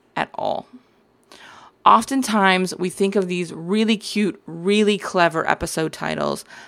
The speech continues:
that are so whimsical and so fun, and we just know that our listeners and our community will immediately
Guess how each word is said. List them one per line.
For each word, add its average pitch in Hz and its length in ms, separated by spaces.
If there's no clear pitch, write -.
that 170 160
are 156 340
so - 240
whimsical 165 580
and 151 240
so 170 240
fun, - 460
and 156 240
we 175 180
just 180 220
know 185 440
that 151 240
our 165 560
listeners 226 540
and 190 140
our 175 80
community 208 560
will 180 160
immediately 160 1300